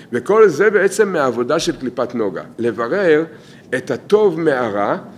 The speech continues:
זאת אומרת, להשתמש בדברים בעולם הזה, במחשבה, דיבור ומעשה,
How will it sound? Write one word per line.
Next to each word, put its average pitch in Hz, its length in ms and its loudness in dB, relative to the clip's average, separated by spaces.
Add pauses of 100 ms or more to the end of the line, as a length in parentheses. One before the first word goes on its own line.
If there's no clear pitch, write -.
זאת - 160 -14
אומרת, 180 280 0
להשתמש 151 600 -2
בדברים 143 500 0
בעולם 160 380 0
הזה, 156 280 0 (420)
במחשבה, 120 640 -2
דיבור 123 380 -2
ומעשה, 151 560 -2